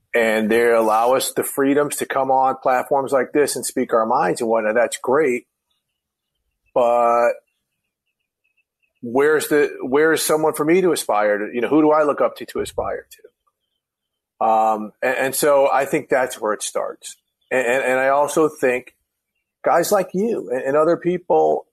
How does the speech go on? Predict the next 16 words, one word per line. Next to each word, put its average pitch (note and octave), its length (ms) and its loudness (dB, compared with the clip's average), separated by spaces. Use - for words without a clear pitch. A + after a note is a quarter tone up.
in D3+ 140 0
the D#3+ 60 2
league, D#3 480 2
just F#3+ 220 0
in, F3+ 200 -2
in D#3 120 -6
private F3+ 380 0
conversations, F#3 1000 -2
someone's E3 460 -2
dropping C#3+ 400 0
N-bombs A2+ 540 -2
or - 80 -8
saying C#3+ 300 0
this C#3 240 0
and B2+ 60 -2
that. A#2+ 200 2